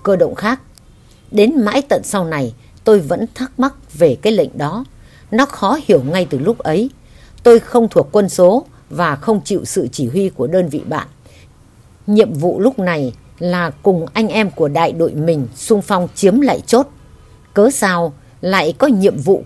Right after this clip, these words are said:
cơ động khác? Tôi cảm thấy hơi bị cô đơn khi ngồi bên chiến hào với những đồng đội mới.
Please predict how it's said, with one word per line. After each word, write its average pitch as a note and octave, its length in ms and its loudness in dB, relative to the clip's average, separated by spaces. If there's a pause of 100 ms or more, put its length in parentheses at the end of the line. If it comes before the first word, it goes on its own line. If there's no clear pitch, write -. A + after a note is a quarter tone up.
cơ A#3+ 160 6
động F3+ 240 2
khác? B3+ 300 -4 (720)
Tôi F#3 120 0 (100)
cảm C3+ 240 -2
thấy G3 300 -2
hơi G3+ 200 -2
bị D3 220 -4
cô F#3 160 2
đơn F3 280 2 (380)
khi B3 140 4
ngồi F3 280 4
bên F#3+ 240 2
chiến F#3+ 260 0
hào D3+ 400 -4 (140)
với E3 240 2
những A#3 400 -2
đồng C#3+ 200 2
đội D3 160 -2
mới. D#3+ 360 0